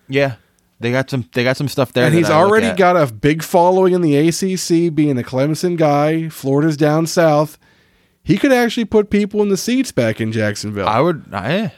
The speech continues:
Speaker 1: I
Speaker 2: So
Speaker 1: would, I would go see him. Not that any, I would have a problem seeing him 'cause there's, like, three thousand people that go to Jaguars
Speaker 2: Exactly.
Speaker 1: games when they're, when they're not covid restricted.
Speaker 2: Yeah. So I, I think that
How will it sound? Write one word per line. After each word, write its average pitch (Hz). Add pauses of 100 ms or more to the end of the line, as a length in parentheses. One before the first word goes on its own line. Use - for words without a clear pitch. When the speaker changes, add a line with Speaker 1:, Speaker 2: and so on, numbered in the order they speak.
(140)
Speaker 1:
I 98
Speaker 2:
So 127
Speaker 1:
would, 117
I 98
would 139
go 117
see 95
him. 104
Not 110
that 104
any, 101
I 110
would 110
have 104
a 95
problem 110
seeing 101
him 101
'cause 95
there's, 101
like, 95
three 117
thousand 107
people 107
that 95
go 104
to 92
Jaguars 104
Speaker 2:
Exactly. 110
Speaker 1:
games 107
when 107
they're, 101 (340)
when 151
they're 156
not 135
covid 113
restricted. 101
Speaker 2:
Yeah. 113
So 127
I, 120
I 190
think 202
that 123